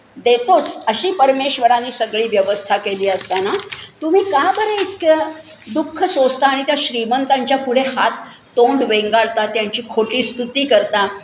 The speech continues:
त्यांच्या पुढे काही मदत मागता? करू नका, असं भर्तृहरी सांगतं. आणि याच्यासाठी आवश्यक आहे ते मनातलं वैराग्य.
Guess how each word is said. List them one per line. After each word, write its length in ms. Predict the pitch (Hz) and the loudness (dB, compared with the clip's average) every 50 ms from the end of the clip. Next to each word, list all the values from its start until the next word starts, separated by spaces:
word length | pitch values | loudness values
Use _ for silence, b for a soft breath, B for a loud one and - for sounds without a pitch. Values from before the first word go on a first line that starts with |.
| B B - - | B B -10 -6
त्यांच्या 280 | 208 208 208 208 254 240 | -6 -4 -2 0 0 0
पुढे 240 | 240 233 226 220 | 2 2 0 0
काही 220 | 220 226 208 208 220 | 0 0 0 0 0
मदत 420 | 214 208 208 208 247 277 285 285 269 | -2 -4 -4 -2 -2 -2 -2 -2 -4
मागता? 280 | 220 202 - - - 190 | -6 -8 -6 -8 -10 -10
करू 440 | - - - 247 233 220 247 254 | -10 -4 0 2 4 4 4 2
नका, 380 | 240 226 202 190 - 208 202 170 - - - - - | 0 -2 -4 -2 -2 -2 -2 -2 -4 -8 -14 -12 -10
असं 180 | 202 - 240 | -4 -2 -2
भर्तृहरी 600 | 226 196 196 185 185 - 220 214 196 190 185 190 | -2 0 -2 -4 -4 -4 -4 -2 0 0 -2 -2
सांगतं. 380 | 190 190 180 180 170 180 226 240 - B B B B _ | -2 -2 -2 -2 -4 -4 -6 -8 -10 B B B B _
आणि 120 | - 208 208 | -4 -2 0
याच्यासाठी 600 | 190 185 - 202 233 240 240 240 220 - - 233 233 - | 0 0 0 0 -2 -2 -2 -2 -4 -2 -2 -4 -2 0
आवश्यक 460 | 202 190 190 208 233 226 - - - - | 0 0 0 0 0 0 0 0 -2 -2
आहे 140 | 196 202 196 | -2 -4 -2
ते 120 | - 240 | -2 -2
मनातलं 840 | 233 214 208 208 208 214 226 240 240 254 277 277 - - 294 302 285 | -2 -2 -4 -4 -2 -2 0 2 2 2 2 0 -2 -2 0 2 2
वैराग्य. 500 | 254 - 190 175 151 160 156 160 156 139 | 2 2 0 -2 -4 -6 -8 -10 -12 -16